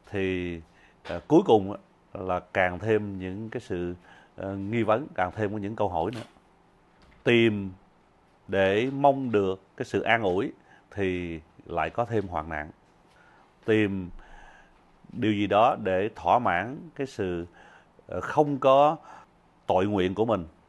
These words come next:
và sự trống vắng của mình thì càng cảm thấy mình, ờ, không có bao giờ được thỏa mãn. Tìm để mong ước được,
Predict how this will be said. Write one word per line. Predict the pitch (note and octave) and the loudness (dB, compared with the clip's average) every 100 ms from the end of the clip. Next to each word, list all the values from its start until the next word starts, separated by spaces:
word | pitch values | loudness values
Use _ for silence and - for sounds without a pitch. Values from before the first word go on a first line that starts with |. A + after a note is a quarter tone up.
| - | -6
và | F2+ F#2 F2 E2+ D#2+ | 2 4 4 0 -2
sự | - F#2 | -8 -2
trống | C3 D#3+ | 0 2
vắng | D3 F#3 | 2 0
của | C#3+ | -2
mình | F#2+ D#2+ _ _ - | -2 -4 _ _ -6
thì | F#2+ F2+ | -4 -4
càng | - F2 D#2+ | -4 -4 -2
cảm | D#2+ G2+ | -4 -4
thấy | A2 A#2 C3+ - - - - _ | -6 -6 -6 -10 -18 -20 -20 _
mình, | F#2+ F2+ E2+ E2 D#2+ E2 - - _ | -10 -8 -8 -10 -14 -18 -20 -20 _
ờ, | E2 | -10
không | - C#3 B2+ A#2+ A2 A2 _ _ _ - _ - | -6 -4 -4 -4 -10 -14 _ _ _ -20 _ -6
có | A2+ A#2 | 0 0
bao | A#2 | 0
giờ | G#2+ F#2+ | 0 -2
được | F2 E2+ | -2 -8
thỏa | D#2+ | -8
mãn. | E2+ D#2 G2+ - _ _ _ _ _ _ _ | -6 -8 -10 -20 _ _ _ _ _ _ _
Tìm | B2 A2 G2 | 2 2 2
để | F#2+ F#2+ G2+ B2 - - _ | 2 2 2 -2 -8 -20 _
mong | A#2 B2 B2 | 0 0 2
ước | C#3+ F3+ B2+ | 2 0 0
được, | G2 F#2 | -2 -2